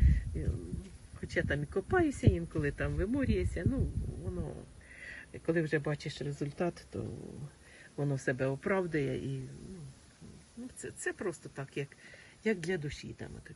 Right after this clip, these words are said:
квітів у мене багато, у мене багато там садок у мене прекрасний, виногради.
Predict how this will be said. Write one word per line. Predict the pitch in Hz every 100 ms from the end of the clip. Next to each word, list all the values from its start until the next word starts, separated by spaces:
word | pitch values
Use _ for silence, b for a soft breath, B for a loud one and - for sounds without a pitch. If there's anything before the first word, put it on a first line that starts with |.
| -
квітів | 302 311 - 233
у | 214
мене | 214 196
багато, | 175 185 175 180 165 -
у |
мене | 170 185 151 143
багато | 139 143 - -
там | -
садок | - - 220 202 214 -
у | 190
мене | 190 180
прекрасний, | 175 165 - 143 160 - 170
виногради. | 220 226 180 165 170 170 175 165